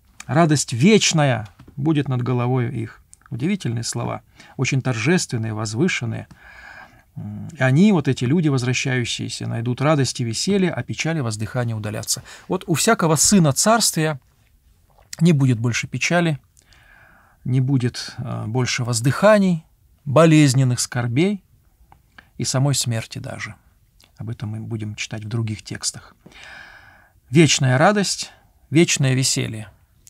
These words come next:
Царство Божье — это радость и веселье.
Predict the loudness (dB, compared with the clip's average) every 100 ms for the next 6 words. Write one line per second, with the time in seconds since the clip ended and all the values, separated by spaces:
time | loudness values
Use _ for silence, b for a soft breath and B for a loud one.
0 | -2 4 4 4 0 2 2 2 0 -2
1 | _ _ _ _ _ _ _ _ _ -2
2 | 2 4 4 2 -4 -4 -6 -6 -8 -12